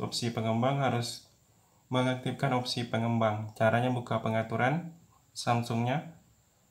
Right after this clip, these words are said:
Di ikon pencarian ini kalian pilih, ketik nomor.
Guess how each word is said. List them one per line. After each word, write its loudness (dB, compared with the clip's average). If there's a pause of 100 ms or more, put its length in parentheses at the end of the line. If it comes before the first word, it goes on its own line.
(580)
Di 2
ikon 6
pencarian 0
ini -2
kalian 0
pilih, 0 (180)
ketik -2
nomor. 2